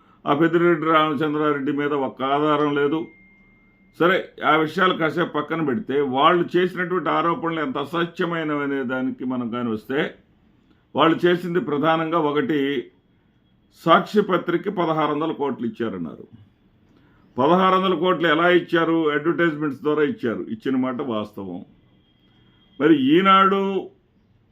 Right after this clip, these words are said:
ఆంధ్రజ్యోతులకి అడ్వర్టైజ్‌మెంట్ల ద్వారా ఇచ్చినవి అంతకన్నా ఎక్కువ ఉన్నాయి కదా.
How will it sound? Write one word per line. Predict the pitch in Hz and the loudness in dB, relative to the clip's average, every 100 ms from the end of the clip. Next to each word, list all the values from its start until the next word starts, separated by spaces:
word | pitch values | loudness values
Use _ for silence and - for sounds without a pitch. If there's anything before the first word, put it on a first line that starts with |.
| _ _ _ _ _ _ 120 | _ _ _ _ _ _ 0
ఆంధ్రజ్యోతులకి | 160 180 175 180 165 170 147 | 2 2 4 4 4 0 0
అడ్వర్టైజ్‌మెంట్ల | 156 165 165 175 160 165 156 160 | 0 0 2 0 0 -2 -4 -2
ద్వారా | 160 160 | 0 2
ఇచ్చినవి | 156 135 160 160 | 0 0 -2 -2
అంతకన్నా | 151 139 120 160 170 | -2 -2 -4 -4 -2
ఎక్కువ | 160 127 156 | -2 -2 -4
ఉన్నాయి | 160 151 | -2 -2
కదా. | 151 190 | 0 0